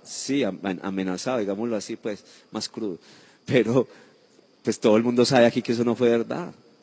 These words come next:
Y, y Boder sabe que no fue verdad. Boder se le paró de frente y se le dijo, "Mano, necesitamos, queremos que se vaya. Usted ya no le va a dar más acá, es imposible el seguimiento". A Tulio se lo decíamos. Pero la gente quiere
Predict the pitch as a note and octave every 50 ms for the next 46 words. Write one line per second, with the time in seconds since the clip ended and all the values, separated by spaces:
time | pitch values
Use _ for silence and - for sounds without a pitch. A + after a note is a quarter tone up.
0 | _ _ _ - A#2 A#2 A2 G#2 F#2+ - _ - A2+ A2 G#2 G2+ G2+ G2+ G2 A2
1 | A2+ - B2+ A#2+ A#2 A2 - G#2 G2 F#2 F2+ G#2 G#2 A2+ A2+ G#2+ A2 B2 C3+ A#2
2 | G#2 G2 G#2+ A#2 - D3 B2 A2 G2+ - - G2 F#2+ F2 D#2+ F2+ F#2 F#2 G#2+ B2
3 | D3 D#3 D3+ - C3+ C3+ D#3 F3 - - D#3+ D3 C#3 G#2 G2 G2+ A2+ C3+ D3+ C3
4 | - - - - - - - G2+ A#2 D3 E3 C#3+ C3+ A2+ - G#2+ G#2 - - A2+
5 | A2 A2 C3 - - D3 A#2+ - A2+ G2 G2 G#2+ C3 D#3 C#3+ C#3 G#2 - - -
6 | - - - - - - A2 G#2 A2+ A#2 B2 B2+ A#2+ B2+ B2 B2 B2 A#2+ A#2+ A#2+
7 | A#2+ B2 A#2+ - C3 A2+ - - - A#2+ C3 C#3+ C3+ G#2 - B2 A#2+ - - G#2
8 | F#2 - A2+ A#2+ B2 B2 B2+ A#2+ - B2 G2+ G2+ G#2+ A#2 C#3 C#3+ - B2 G2 -
9 | - - A2+ A#2+ A#2+ C3 B2+ C#3 C3 A2 G#2 G#2 G2 G2 F#2+ - - B2+ C3+ C#3+
10 | B2+ G#2+ F#2+ F#2 - - - - - - - - _ _ _ _ _ _ _ _
11 | _ G2+ G2 G#2+ A2+ A2 A2+ G#2 - B2+ B2+ - - D#3+ C#3+ B2+ A#2+ C3+ C#3+